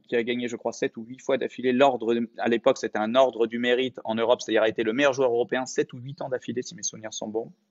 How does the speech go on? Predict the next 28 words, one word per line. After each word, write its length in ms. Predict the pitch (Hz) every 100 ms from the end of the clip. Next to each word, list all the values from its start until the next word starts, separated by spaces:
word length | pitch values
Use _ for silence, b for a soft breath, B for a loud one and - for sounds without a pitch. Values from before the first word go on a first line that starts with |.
| _ -
Lui 280 | 113 143 165
avait 160 | 117
cette 220 | 120 110 -
routine 340 | 123 143 151
de 80 | 120
taper 280 | 117 113 120
deux 180 | 131
fois 180 | 127 139
chaque 200 | 123 117
club 180 | - 120
avant 160 | 117 110
d'aller 160 | 104
sur 160 | 101 104
le 80 | 95
parcours 280 | 101 147
pour 140 | - 117
être 80 | -
sûr 160 | 143
d'avoir 260 | 123 110 107
joué 220 | 117 120 b b _ _ _ _ _
chacun 340 | - 117 120
de 60 | 113
ces 120 | 113
clubs. 220 | 104 92
Si 140 | - 139
c'est 120 | 147
quelque 260 | 156 143 143
chose 340 | 151 139